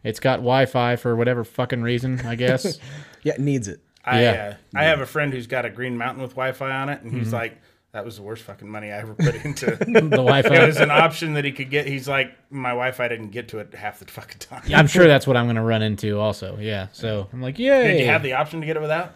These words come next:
Speaker 1: No.
Speaker 3: Oh.
Speaker 1: No, I didn't have the option. It was just, that's what it comes with. Enjoy. We'll build it and we'll deliver it to you in four
Speaker 3: Yeah.
Speaker 1: weeks. So
Speaker 2: Jeez.
Speaker 1: it'll
Speaker 3: So
Speaker 1: be here
Speaker 3: you,
Speaker 1: at three o'clock tomorrow.
Speaker 3: if you're at all decent to it, it'll be the last fucking grill you ever buy.
Speaker 1: Oh, yeah, absolutely.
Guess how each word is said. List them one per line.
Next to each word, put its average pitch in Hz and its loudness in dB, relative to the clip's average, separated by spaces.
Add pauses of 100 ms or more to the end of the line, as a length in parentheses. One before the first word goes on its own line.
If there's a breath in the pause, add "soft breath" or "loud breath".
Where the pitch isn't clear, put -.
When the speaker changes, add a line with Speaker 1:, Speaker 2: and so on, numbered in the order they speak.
Speaker 1:
No. 143 6 (160)
Speaker 3:
Oh. 123 -8
Speaker 1:
No, 117 2
I 120 4
didn't 120 2
have 113 2
the 110 4
option. 104 -2
It 104 -4
was 104 -6
just, 107 -6
that's 113 -4
what 113 -4
it 131 -10
comes 147 -2
with. 113 -4
Enjoy. 120 0
We'll 117 -2
build 120 0
it 135 0
and 120 -4
we'll 113 -4
deliver 120 -2
it 104 -8
to 127 -6
you 127 -2
in 120 -4
four 123 -2
Speaker 3:
Yeah. 127 -2
Speaker 1:
weeks. 120 -4
So 98 -10 (200)
Speaker 2:
Jeez. 85 -10
Speaker 1:
it'll 123 -4
Speaker 3:
So 123 0
Speaker 1:
be 131 4
here 131 4
Speaker 3:
you, 123 -2
Speaker 1:
at - -14
three 135 -2
o'clock 127 -2
tomorrow. 104 -6
Speaker 3:
if 147 -10
you're 131 -6
at 127 -6
all 160 2
decent 156 -6
to 120 -4
it, 117 -4
it'll 120 -4
be 120 -6
the 107 -8
last 113 -8
fucking 101 -12
grill 117 -6
you 104 -10
ever 104 -10
buy. 92 -10
Speaker 1:
Oh, 139 8
yeah, 117 6 (120)
absolutely. 101 -4